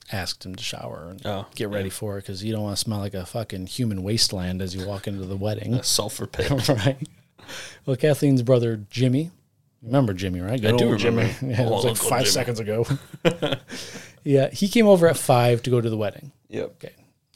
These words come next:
Speaker 1: I don't know why he was coming to pick him up, but maybe he was coming to get a ride. It didn't say. It's weird. He came over to the house for the wedding. He had an envelope f-, with fifteen hundred dollars in his coat pocket for the catering.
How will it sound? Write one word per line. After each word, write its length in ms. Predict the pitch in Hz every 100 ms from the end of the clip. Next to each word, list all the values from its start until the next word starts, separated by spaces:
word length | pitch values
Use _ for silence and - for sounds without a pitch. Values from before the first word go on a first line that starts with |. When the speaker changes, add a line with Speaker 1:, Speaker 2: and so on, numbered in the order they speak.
| -
Speaker 1:
I 80 | 120
don't 120 | 127
know 80 | 131
why 160 | 135
he 220 | 123 - 214
was 160 | 220
coming 300 | - 147 135
to 60 | 120
pick 200 | 123 -
him 80 | 113
up, 140 | 110
but 100 | 120
maybe 240 | 127 151
he 80 | 139
was 120 | 135
coming 200 | - 131
to 80 | 117
get 140 | 110 113
a 40 |
ride. 300 | 101 90 95 -
It 100 | 170
didn't 220 | 170 139
say. 360 | - 117 107 - -
It's 160 | 139
weird. 280 | 123 110 110 - _ _
He 120 | 226
came 220 | 185 196
over 160 | 175 160
to 80 | 156
the 100 | 131
house 180 | 127 -
for 100 | 123
the 80 |
wedding. 240 | 98 90 90 - - - - - - _ _ _ _ _
He 200 | - 160
had 180 | 165
an 120 | 185 175
envelope 560 | 170 165 135 131 127
f-, 260 | - - - - _ _ _
with 360 | 127 120 113 - - _
fifteen 520 | 190 180 - - 160
hundred 500 | 147 - 160 156 170
dollars 420 | 143 131 117 117 110
in 80 |
his 120 | 107 -
coat 200 | 139 139
pocket 440 | 120 104 - 113 _
for 160 | -
the 60 | 143
catering. 460 | - 190 107 87